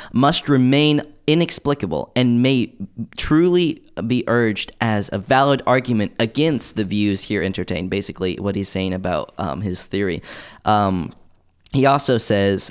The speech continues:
uh, "Why then is not every geological formation and every stratum full of such intermediate links?" He's talking about the missing links, right? Geology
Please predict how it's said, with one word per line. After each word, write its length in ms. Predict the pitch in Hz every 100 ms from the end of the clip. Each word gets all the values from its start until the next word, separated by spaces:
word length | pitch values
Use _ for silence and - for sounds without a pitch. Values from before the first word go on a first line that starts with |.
| -
uh, 200 | - 87 87
"Why 380 | 107 123 143
then 300 | 156 143 131 123
is 300 | 113 107 127
not 320 | 120 123 -
every 300 | 117 127 131 117
geological 640 | 120 120 120 120 - 113
formation 580 | - 117 110 110 107 98 - - -
and 140 | 110 -
every 300 | 135 143 131
stratum 540 | - - 135 120 101
full 340 | - - 139 131
of 80 | -
such 340 | 123 110 - -
intermediate 600 | 135 139 127 123 117 -
links?" 500 | 131 160 - - - _ _ -
He's 140 | 113 104
talking 260 | 101 104 95
about 180 | 95 -
the 40 |
missing 320 | 98 95 98
links, 240 | 95 - -
right? 180 | 98 - - - -
Geology 580 | 120 135 147 147 135 120